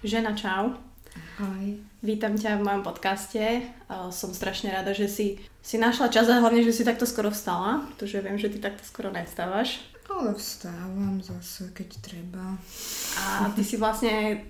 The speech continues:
Speaker 1: ty si netancovala v noci, ale som chcela povedať, že si dotancovala ku mne.
Speaker 2: <laughs>
Speaker 1: Ale ste mali nejaké photoshooting dlho do noci?
Speaker 2: Mm,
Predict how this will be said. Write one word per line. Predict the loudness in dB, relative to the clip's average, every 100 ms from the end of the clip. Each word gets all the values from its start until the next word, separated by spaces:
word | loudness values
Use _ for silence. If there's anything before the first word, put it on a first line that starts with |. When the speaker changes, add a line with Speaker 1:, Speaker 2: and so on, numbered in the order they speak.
| -14
Speaker 1:
ty | -2
si | 2
netancovala | 4 2 -2 0 2 4
v | 2
noci, | 0 -2
ale | -2 0 0 -2 -2 -4
som | -4
chcela | -4 -2
povedať, | -2 -4
že | -2
si |
dotancovala | 0 0 0 -2 -4 -4 -4
ku | -6
mne. | -6 -4 -6 -8 -12
Speaker 2:
<laughs> | -6 -6 -2
Speaker 1:
Ale | 0 2 0
ste | 0 -2
mali | -2
nejaké | -4 -4
photoshooting | -4 -4 -4 -6 -8 -6 -4 -4 -4
dlho | -4 -4 -4
do | -4
noci? | -6 -4 -4 -2 -4
Speaker 2:
Mm, | -6 -2 0 2 0 0 0